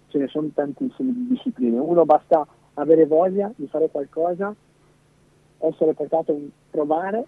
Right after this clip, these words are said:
a fare qualcosa, anche se non è portato, uno ci prova, fa la, eh, quello che gli piace lo deve provare, deve provare anche tutte le discipline fin quando non trova quella che gli piace, e poi da lì ci si allena e si fa,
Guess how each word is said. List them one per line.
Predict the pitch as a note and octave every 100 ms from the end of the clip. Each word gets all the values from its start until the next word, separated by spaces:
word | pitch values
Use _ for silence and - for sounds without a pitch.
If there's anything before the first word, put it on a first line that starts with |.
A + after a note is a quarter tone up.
| _
a | D3
fare | - C#3+ C#3
qualcosa, | D3 D3 F3+ G3 G3 E3+
anche | D#3+ D#3+
se | D3+
non | D3+
è |
portato, | D3 D3 C#3+ D3+ - C#3+
uno | D#3 C#3+ C3 _ _
ci | -
prova, | E3+ A3 A#3 C4 - _ _ _ _ _ _
fa | C#3+
la, | C#3+
eh, | D3 E3 G#3 - _ -
quello | G3+
che | G#3 F#3
gli | F#3+
piace | G#3 G#3 G3+
lo | E3
deve | D3+ C#3+
provare, | C3+ A#2 G#2+ A#2 - _ _ _
deve | D#3 E3+
provare | F3+ F#3+ G3+
anche | F#3+
tutte | - A3 G3+
le | F3
discipline | F3 E3+ G#3 G#3+
fin | G3+ D#3+
quando | E3+ E3+
non | E3
trova | E3+ F3
quella | E3+ F3
che | E3 C#3+
gli | C#3
piace, | C3 B2 - F3+ G#3+ _ _ _ _ _ _ -
e | D3
poi | - D3 D3
da | C3+
lì | C3+ C3 -
ci | C3
si | C3+
allena | C3 C#3 C#3+
e | C#3+ -
si | -
fa, | B2